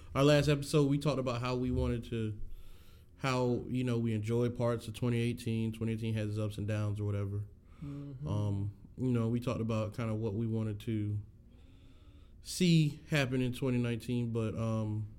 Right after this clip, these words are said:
Speaker 1: well, not really, but this, this time we're gonna be talking about what do we expect from ourselves in twenty nineteen,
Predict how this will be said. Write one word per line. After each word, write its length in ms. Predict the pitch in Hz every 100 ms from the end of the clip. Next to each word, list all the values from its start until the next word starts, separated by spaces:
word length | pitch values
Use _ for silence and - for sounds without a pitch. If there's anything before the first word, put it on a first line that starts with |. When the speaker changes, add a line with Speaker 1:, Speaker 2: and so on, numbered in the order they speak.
| -
Speaker 1:
well, 100 | 240
not 160 | 311 107
really, 240 | 104 101
but 260 | 104 104 - - - - -
this, 200 | 220 220
this 220 | 202 220
time 220 | 180 139
we're 60 | 139
gonna 120 | 139
be 80 | 131
talking 220 | 147 131
about 240 | 127 - - - -
what 120 | 147 165
do 60 |
we 100 | 156
expect 380 | 120 - 170 -
from 120 | 143
ourselves 500 | 127 123 151 151 147
in 100 | 143
twenty 300 | - 156 147
nineteen, 680 | 147 151 - 151 151 147 147